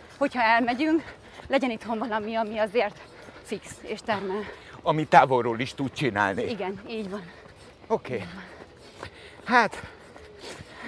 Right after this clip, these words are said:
Speaker 2: doktor Szépség királynő, influencer, szakácskönyvíró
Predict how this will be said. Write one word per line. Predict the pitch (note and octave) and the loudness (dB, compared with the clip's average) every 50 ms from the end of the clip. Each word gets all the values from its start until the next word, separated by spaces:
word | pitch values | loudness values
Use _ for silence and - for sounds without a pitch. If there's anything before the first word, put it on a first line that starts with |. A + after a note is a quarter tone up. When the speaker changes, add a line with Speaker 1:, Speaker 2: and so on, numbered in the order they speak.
| A3 G#3 A#3+ G3+ G3 A3+ - - - - - - - - - - - - - - - - - - - - - - - - - - - - - - - - - - | -10 -10 -8 -8 -8 -10 -12 -14 -18 -18 -18 -18 -20 -20 -20 -20 -20 -20 -20 -20 -20 -20 -20 -20 -20 -20 -20 -20 -20 -16 -16 -16 -16 -18 -20 -20 -20 -20 -18 -2
Speaker 2:
doktor | - F3+ A3+ - - F3 D3+ | 4 4 4 6 4 2 4
Szépség | - E3+ D#3+ - - D3+ C#3 | 6 4 4 4 4 2 2
királynő, | - D#3+ D3+ C3 C3 C3 C3 B2+ B2 C#3+ C3 C#3+ D3 | 4 4 6 6 6 4 4 4 4 2 2 2 0
influencer, | E3+ D3+ D3 D3 D3+ - - - - G4 F4 D#3+ E3+ E3+ E3 D4 - - - - - - - - - - D4 | -2 -2 0 2 6 8 8 8 8 10 10 10 10 10 8 4 0 -2 -8 -10 -12 -12 -12 -12 -10 -4 4
szakácskönyvíró | C4+ - F#3 F4 F#4+ - F3+ - - D4+ E3 E3 D#3+ D3+ E3+ F3+ D#3+ D3 D#3+ E3 D#3 C3 | 8 10 12 12 12 12 12 10 10 10 8 8 8 8 6 8 8 10 12 12 12 12